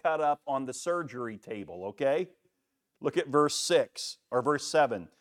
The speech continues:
"Now therefore, arise, go out, and speak kindly to your servants, for I swear by the Lord, if you do not go, a man, not a man will stand with you this night, and this will be worse for you than all the evil that has come upon you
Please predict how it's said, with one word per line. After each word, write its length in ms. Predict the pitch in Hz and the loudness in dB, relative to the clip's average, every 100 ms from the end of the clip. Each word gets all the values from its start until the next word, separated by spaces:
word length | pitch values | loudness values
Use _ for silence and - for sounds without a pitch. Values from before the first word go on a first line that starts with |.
| _ _ - | _ _ 2
"Now 200 | 151 151 | 6 6
therefore, 580 | 175 180 156 151 151 | 6 2 6 6 8
arise, 460 | 139 143 151 170 160 | 6 8 8 8 2
go 240 | 165 185 | 4 6
out, 240 | 151 135 147 | 8 6 2
and 160 | 139 131 | -2 -6
speak 320 | - 160 - | -8 -10 -10
kindly 540 | - 165 185 196 196 | -4 -2 0 -2 -4
to 160 | - 180 | -2 -4
your 180 | 160 156 | -2 -4
servants, 500 | - 170 135 127 - | 2 2 2 -2 -2
for 160 | 147 | 4
I 120 | 143 | 4
swear 360 | 147 - 156 190 | 2 -4 2 4
by 140 | 185 | 6
the 80 | 190 | 4
Lord, 320 | 175 127 127 131 _ - | 4 4 2 -2 _ -4
if 140 | 139 | -2
you 100 | 135 | -2
do 160 | 131 185 | -4 0
not 280 | 175 135 113 | 4 2 4
go, 220 | 120 131 | 2 4
a 60 | 127 | 4
man, 280 | 135 151 147 | 2 0 0
not 200 | 143 139 | 2 2
a 60 | |
man 280 | 135 151 165 | 0 -2 -2
will 80 | 151 | -4
stand 420 | - 156 147 135 | -2 0 0 2
with 200 | 135 135 | 0 0
you 120 | 131 | -4
this 280 | 120 117 - | -4 -6 -4
night, 280 | 117 110 107 _ _ | -2 -2 -4 _ _
and 140 | 127 127 | -2 0
this 180 | 135 | 0
will 120 | 139 123 | 0 -2
be 120 | 123 | -2
worse 380 | 113 131 135 - | 2 2 2 -2
for 160 | 123 | -8
you 240 | 113 120 117 | -6 -4 -2
than 160 | 110 | 0
all 180 | 113 139 | 2 2
the 220 | 139 127 | 2 -4
evil 240 | 120 113 117 | -6 -4 -2
that 140 | 104 | -2
has 100 | 104 | -4
come 240 | - 139 | -8 -6
upon 380 | 131 - 120 110 | -4 -2 -4 -2
you 260 | 107 110 | -6 -8